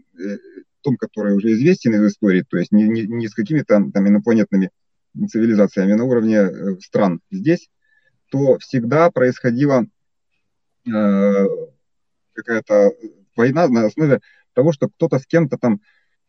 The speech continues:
чего-то не договорился, то есть была борьба. Если, мне кажется, какие-то цивилизации высокоразвитые на, на Землю смотрят, они смотрят на это как на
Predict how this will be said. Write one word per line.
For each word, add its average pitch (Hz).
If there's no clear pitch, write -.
чего-то 151
не 147
договорился, 131
то -
есть 101
была 123
борьба. 143
Если, -
мне 135
кажется, 131
какие-то 139
цивилизации 143
высокоразвитые 120
на, 113
на 117
Землю 110
смотрят, 135
они 127
смотрят 139
на 123
это 127
как 113
на 113